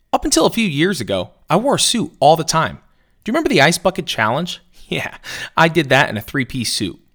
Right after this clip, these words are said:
It was my trademark, and I viewed it as a sign of success and professionalism. But then something changed. My wife became pregnant, and I fell into the trap that befalls many men in my situation. I gained a little weight. So I stopped wearing the suit. Then,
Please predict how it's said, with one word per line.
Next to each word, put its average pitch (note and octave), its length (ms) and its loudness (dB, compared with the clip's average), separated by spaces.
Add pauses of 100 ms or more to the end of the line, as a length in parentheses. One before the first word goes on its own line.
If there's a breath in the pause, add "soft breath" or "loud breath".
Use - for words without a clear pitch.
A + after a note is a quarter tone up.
(480)
It - 60 0
was C4+ 180 -4
my C4+ 100 -2
trademark, - 600 -4 (240)
and D#3 100 0
I D#3+ 60 4
viewed F3+ 180 -2
it - 80 0
as B2 140 0
a - 40 0
sign E3+ 280 0
of D#3 80 -6
success - 560 -2 (100)
and D3+ 100 -4
professionalism. - 840 -4 (640)
But D3+ 80 -6
then D4 180 -2
something A#3+ 320 -4
changed. - 580 -6 (420)
My G#2 60 -6
wife C3+ 300 4
became F#3+ 320 -2
pregnant, G2 340 -8 (240 soft breath)
and B2+ 80 -2
I B2+ 60 2
fell G3 200 2
into F#3+ 120 -4
the F#3 80 -8
trap - 460 -6
that A#2+ 100 -4
befalls B2+ 320 -2
many D3+ 220 -2
men G2 320 -6 (120)
in B2+ 80 -8
my B2 140 -2
situation. F#3 600 -6 (340)
I D4 40 -6
gained C#4+ 220 -2
a D4 60 -2
little C#4 200 -2
weight. D4 320 -2 (600)
So - 160 0
I C3 40 4
stopped G#3 360 0
wearing D3+ 340 0
the A2+ 60 -2
suit. - 300 -4 (800)
Then, D3 380 -2